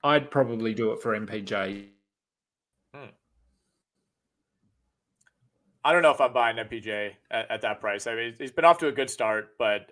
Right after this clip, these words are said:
Speaker 2: I, I think he kinda is who he is at this point. And, you know, the, the promise of him developing into a true star level player just doesn't,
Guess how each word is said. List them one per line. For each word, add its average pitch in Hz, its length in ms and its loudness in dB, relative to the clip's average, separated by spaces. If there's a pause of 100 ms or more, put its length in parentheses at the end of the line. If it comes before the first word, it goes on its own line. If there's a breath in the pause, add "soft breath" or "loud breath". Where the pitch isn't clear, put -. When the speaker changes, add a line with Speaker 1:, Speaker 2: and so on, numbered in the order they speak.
(120)
Speaker 2:
I, 113 240 -6
I - 20 0
think 127 200 -4
he 120 280 -8
kinda 135 200 6
is 127 160 2
who 127 100 -2
he 117 140 0
is 113 320 -4 (180)
at 120 160 -2
this 120 140 -4
point. 110 480 -4
And, 107 640 -6
you 113 100 -10
know, 104 80 -4
the, 107 100 -10
the 107 120 -12
promise 120 340 -2
of 110 100 -10
him 113 140 -6
developing 110 760 -6 (480)
into 135 200 0
a 113 40 -2
true 156 200 0
star 143 240 6
level 135 220 2
player 135 320 4
just 110 240 -8
doesn't, 127 340 -2